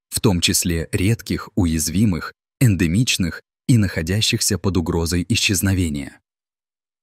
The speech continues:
Потеря нескольких особей широко распространённого вида птиц может не оказать существенного негативного влияния на его популяцию.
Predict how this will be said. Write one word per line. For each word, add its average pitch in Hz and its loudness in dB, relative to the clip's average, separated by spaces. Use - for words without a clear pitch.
Потеря 101 2
нескольких 90 0
особей 90 0
широко 120 2
распространённого 98 2
вида 85 0
птиц - 0
может 127 6
не 120 6
оказать 110 0
существенного 95 0
негативного 87 2
влияния 90 0
на 80 0
его 87 0
популяцию. 92 -2